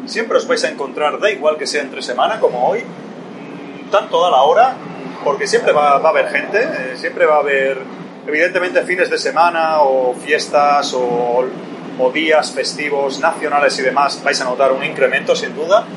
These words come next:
pero en general son, pues, una línea de alta velocidad que se usa a pesar que, a pesar de que a nosotros a lo mejor nos pueda parecer un precio caro,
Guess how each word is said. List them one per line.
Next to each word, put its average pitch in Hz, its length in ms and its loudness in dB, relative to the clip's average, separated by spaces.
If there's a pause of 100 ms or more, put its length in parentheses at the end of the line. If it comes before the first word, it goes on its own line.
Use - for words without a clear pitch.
(280)
pero 165 120 2
en - 60 -2
general 196 360 0
son, 208 300 -4 (480)
pues, 139 300 -6 (200)
una 185 120 2
línea 175 320 -4
de 151 100 2
alta 175 200 0
velocidad 151 520 0
que 196 120 -6
se 180 180 0
usa 185 460 -2 (440)
a 147 140 0
pesar - 420 2
que, 156 440 0
a 143 100 0
pesar 165 340 0
de 175 120 -4
que 156 120 -2
a 151 60 2
nosotros 151 540 0
a 143 40 6
lo 135 80 0
mejor 147 360 0 (420)
nos 131 120 -8
pueda 165 220 4
parecer 147 300 2
un 139 200 -12
precio 139 460 0
caro, 143 380 2